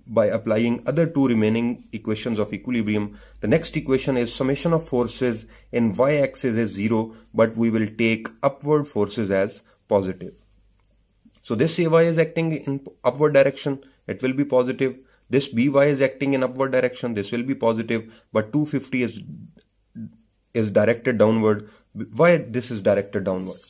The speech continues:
Because this load this G V L was acting in downward direction.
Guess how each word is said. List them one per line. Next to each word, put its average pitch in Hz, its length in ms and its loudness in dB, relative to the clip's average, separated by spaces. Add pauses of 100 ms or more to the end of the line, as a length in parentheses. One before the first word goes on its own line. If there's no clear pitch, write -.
Because 120 340 2
this - 380 -4 (720)
load 110 400 4 (880)
this 165 200 0
G 113 160 2
V 131 180 2
L 127 100 2
was 113 300 0 (220)
acting 123 400 -2
in 120 220 -2
downward 135 400 2
direction. 98 480 -2